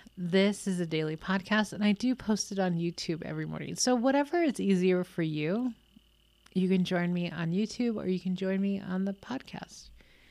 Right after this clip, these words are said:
So if you grab the book, it's on Amazon. It's called The Inspired Entrepreneur.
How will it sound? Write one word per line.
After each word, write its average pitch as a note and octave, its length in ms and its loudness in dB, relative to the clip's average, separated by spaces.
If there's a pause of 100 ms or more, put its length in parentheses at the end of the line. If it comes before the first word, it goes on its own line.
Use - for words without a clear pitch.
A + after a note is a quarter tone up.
(640)
So G3 640 2 (960)
if F#3+ 160 -4
you G3 80 0
grab F#3 240 6
the F3+ 80 0
book, G#3+ 260 4
it's G3+ 140 0
on F3 120 0
Amazon. E3+ 680 -2
It's - 120 -20
called F3 220 -6
The E3 100 -4
Inspired D#3+ 360 -6
Entrepreneur. D#3+ 680 -8